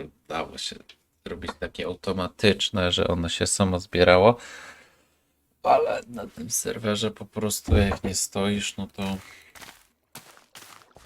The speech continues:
to się nie robi, więc znaczy automatycznie nie jest też takie super wydajne, no bo ustawiasz tam na przykład jakiś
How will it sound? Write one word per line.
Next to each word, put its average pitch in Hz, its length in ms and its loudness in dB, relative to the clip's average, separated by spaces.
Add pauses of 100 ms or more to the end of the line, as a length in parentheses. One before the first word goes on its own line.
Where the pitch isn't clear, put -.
(2250)
to - 60 -12
się - 200 -8
nie 90 180 -4
robi, 92 380 -2
więc - 1500 -10 (720)
znaczy 151 280 -2
automatycznie 147 680 -4
nie 131 80 -4
jest 123 260 -6
też - 140 -6
takie 101 840 -2
super - 420 -8
wydajne, 82 720 0
no 80 100 -8
bo 85 260 -4 (720)
ustawiasz 104 560 -2
tam 95 300 -2
na 87 80 -10
przykład - 260 -14
jakiś - 400 -10